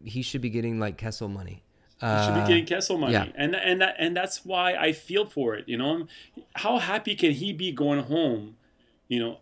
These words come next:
Speaker 2: after the season is done and he's not winning the Stanley Cup and he's not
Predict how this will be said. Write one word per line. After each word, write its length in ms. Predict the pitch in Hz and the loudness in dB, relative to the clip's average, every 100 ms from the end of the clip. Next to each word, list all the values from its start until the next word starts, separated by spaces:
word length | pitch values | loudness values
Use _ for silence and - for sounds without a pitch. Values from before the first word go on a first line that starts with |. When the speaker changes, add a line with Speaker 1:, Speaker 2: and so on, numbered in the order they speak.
| - | -2
Speaker 2:
after 320 | 151 156 175 | 0 0 2
the 100 | 156 | 2
season 520 | 143 156 160 135 113 | 0 -2 0 0 -2
is 100 | 113 | -4
done 220 | 104 147 147 | -2 0 0
and 20 | 123 | 0
he's 120 | 113 | 0
not 160 | 123 139 | 0 0
winning 160 | 143 135 | 2 0
the 40 | |
Stanley 340 | 131 135 120 | 0 0 0
Cup 320 | 110 156 156 139 | 0 2 2 0
and 100 | 123 | -2
he's 160 | 107 | 0
not 300 | 127 127 - | -2 -4 -6